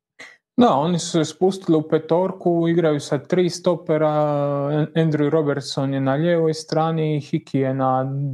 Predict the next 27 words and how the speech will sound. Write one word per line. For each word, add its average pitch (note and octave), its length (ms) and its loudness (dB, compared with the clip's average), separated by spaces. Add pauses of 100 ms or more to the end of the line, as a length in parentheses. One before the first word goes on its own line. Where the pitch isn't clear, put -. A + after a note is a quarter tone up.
(100)
desnoj E3+ 600 0 (480)
i D3 460 0 (1200)
čak G3+ 340 2
imaju G3 280 2
i E3 120 -6
četiri E3+ 360 -2
vezna. B2 440 -2
Znači, B2 420 -6
vrlo E3+ 500 0
rijetko E3+ 440 -2
igraju, D#3+ 520 0 (800)
ono, D3+ 240 2
sa C3+ 160 -2
trojica E3 480 -2
napadača, D3+ 720 -2
imaju E3 320 0
samo E3 320 0
jednog E3 360 0
napadača, D#3 720 -2
ide D#3+ 240 2
se C#3+ 180 -2
dugom C#3+ 380 -2
loptom C3+ 380 -2
naprijed C3 440 -2
kad B2 140 -2 (140)
treba. E3+ 520 2 (480)
E, C#3 220 4